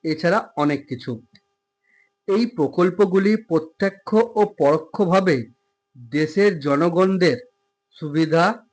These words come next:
পাওয়ার একটা লক্ষ্য। এসব প্রকল্পের মাধ্যমেই দেশের জনগণ সুবিধা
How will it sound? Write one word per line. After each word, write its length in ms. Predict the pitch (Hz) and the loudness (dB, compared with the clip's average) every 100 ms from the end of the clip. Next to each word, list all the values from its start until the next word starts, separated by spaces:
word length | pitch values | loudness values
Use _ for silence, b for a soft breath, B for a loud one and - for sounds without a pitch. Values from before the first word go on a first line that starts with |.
| - | -6
পাওয়ার 300 | 147 156 190 - | 0 0 0 -4
একটা 240 | 139 - 151 | -12 -8 -6
লক্ষ্য। 340 | 131 127 - 117 - - | -6 -6 -8 -8 -10 -20
এসব 260 | - - 247 | -8 -2 0
প্রকল্পের 580 | 247 165 180 180 - 208 | 0 -2 0 -2 0 0
মাধ্যমেই 640 | 190 147 139 131 180 202 139 110 _ _ _ _ _ _ | 2 0 -2 -2 0 2 2 -2 _ _ _ _ _ _
দেশের 320 | 147 147 170 | -10 -4 -4
জনগণ 420 | 143 147 156 165 190 - | -2 -2 0 0 -2 -4
সুবিধা 360 | 135 135 139 | -6 -4 -4